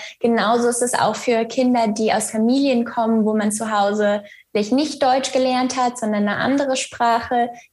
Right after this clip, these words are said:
Die kommen dann auch erstmal in die Kita oder die Grundschule und können sich auch nicht verständigen. Und da geben die Gebärdendaumenkinos natürlich auch erstmal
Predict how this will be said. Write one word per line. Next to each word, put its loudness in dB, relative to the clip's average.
Die -20
kommen 2
dann 2
auch 2
erstmal 2
in 2
die 0
Kita 2
oder 2
die 0
Grundschule 0
und 0
können 2
sich 2
auch 2
nicht 2
verständigen. 0
Und -2
da 2
geben 2
die 2
Gebärdendaumenkinos 0
natürlich -2
auch 2
erstmal 2